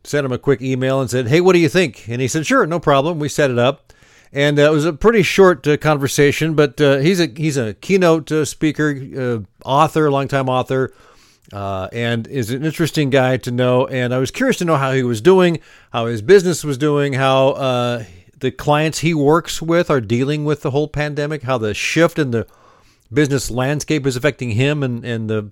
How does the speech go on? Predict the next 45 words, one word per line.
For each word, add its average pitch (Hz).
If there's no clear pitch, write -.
people 123
he 117
works 113
with. 131
And 156
of 156
course, 185
uh, 165
you 151
know, 127
he's 147
a 156
long 135
time, 151
if 131
not 131
lifelong, 131
New 131
Yorker. 139
Uh, 107
so 120
I -
was 117
curious 143
to 135
know 127
how 131
New 127
York 131
City 156
was 117
doing. 113
I 110
know 110
it's -
not 110
doing 107
well, 110
but, 107
uh, 113
yeah, 139
Peter 196
didn't 170
disappoint 156
and 135